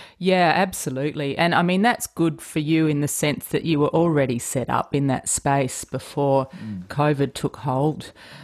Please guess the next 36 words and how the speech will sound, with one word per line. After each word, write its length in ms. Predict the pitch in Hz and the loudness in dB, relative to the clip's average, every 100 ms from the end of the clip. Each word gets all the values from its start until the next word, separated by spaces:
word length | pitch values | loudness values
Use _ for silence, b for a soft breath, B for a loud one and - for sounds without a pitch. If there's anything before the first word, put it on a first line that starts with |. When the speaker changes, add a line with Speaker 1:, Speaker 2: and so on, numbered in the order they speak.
| B - | B -2
Speaker 1:
Um, 360 | 143 135 220 - | 0 0 -2 0
but 160 | 214 | 2
one 240 | 214 262 254 | 4 4 4
question 480 | - 170 - 180 151 | 2 2 2 0 4
I 180 | 147 | 4
have, 300 | 147 156 139 156 | 2 2 0 0
I've 140 | 151 | 2
never 260 | 185 185 151 - _ _ _ | 4 4 0 -4 _ _ _
done 240 | - 147 190 | 0 2 2
a 60 | 180 | 0
telehealth 760 | - 147 139 131 135 123 - | -2 0 0 0 -2 -4 -10
consult, 760 | - 143 139 - 139 127 - - b b | -6 -4 -2 -2 -2 -2 -6 -16 b b
and 140 | 151 156 | 0 0
I 60 | 151 | 2
think 260 | 214 - | 0 0
probably 280 | - 156 151 | 0 2 2
a 60 | 143 | 4
lot 180 | 156 | 4
of 120 | 208 - | 2 0
people 300 | 151 - 135 | -2 0 -2
would 140 | 127 | 0
have 200 | 139 135 | -2 -2
this 200 | 139 - | -4 -6
question, 500 | - 139 135 - 165 | -2 -2 -2 -2 2
is 140 | 180 - | 2 2
how 200 | 240 269 | 2 2
do 60 | |
you 140 | 277 220 | 2 0
treat 480 | - - 160 170 - | -2 0 2 2 -2
someone 480 | - 175 156 143 | 0 2 2 2
without 360 | 143 143 147 - | 0 2 0 0
being 160 | 151 147 | -2 0
able 160 | 139 | 0
to 100 | 139 | 0
touch 420 | - - - - - | -2 -4 -4 -6 -4
them? 220 | 127 | -6